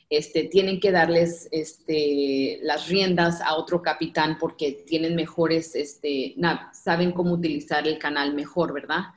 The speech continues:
Es como pasarlo por el, el, el canal de Panamá igual. No, no cualquier capitán de, de cualquier barco que esté haciendo tiene que tener otros niveles y necesitaban puntos o números de millas para que ellos pudieran pasarse al siguiente nivel porque ellos querían tener otro trabajo, ¿verdad?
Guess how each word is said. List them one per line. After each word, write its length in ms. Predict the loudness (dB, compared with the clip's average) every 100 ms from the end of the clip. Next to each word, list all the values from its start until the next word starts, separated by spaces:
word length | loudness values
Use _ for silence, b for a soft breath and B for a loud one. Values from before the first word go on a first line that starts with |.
| B
Es 120 | -6 -2
como 340 | 0 0 0
pasarlo 440 | 0 2 2 2
por 140 | 0 -2
el, 180 | -4 -4
el, 240 | -6 -6 -8
el 280 | -6 -4 -4
canal 340 | -4 -2 0
de 100 | -2
Panamá 500 | -2 -2 -2 0 -2
igual. 420 | -4 -4 -4 -4 -10 -6
No, 520 | 0 4 4 4 2
no 240 | 2 0 2
cualquier 420 | 2 2 0 2
capitán 720 | -2 -2 -2 0 2 2 0
de, 280 | 2 0 0
de 140 | -2 -2
cualquier 340 | -2 0 0
barco 300 | 2 0 -2 -12
que 40 | -6
esté 260 | -2 0
haciendo 580 | -2 -2 0 0 0 -4 b b _ -2
tiene 280 | 0 2
que 100 | -2
tener 240 | -2 0 0
otros 320 | -2 -4 -4
niveles 600 | 0 0 0 -2 -6 -6
y 80 | 0
necesitaban 680 | 0 0 -2 0 0 -2 -2
puntos 480 | -4 -2 -2 -2
o 80 | -2
números 480 | 0 2 2 -2 -4
de 80 | -4
millas 380 | -6 -4 -6 -6
para 240 | -8 -6
que 100 | -6
ellos 180 | -6 -8
pudieran 380 | -6 -4 -4 -6
pasarse 400 | -8 -10 -8 -8
al 160 | -6 -6
siguiente 360 | -4 -6 -2
nivel 360 | -2 0 -2 -4
porque 240 | -8 -4 -4
ellos 240 | -4 -6
querían 340 | -6 -6 -6
tener 440 | -4 -4 -4 -10 -14
otro 400 | -14 -10 -10 -8
trabajo, 480 | -8 -6 -8 -8 -12
¿verdad? 260 | -10 -8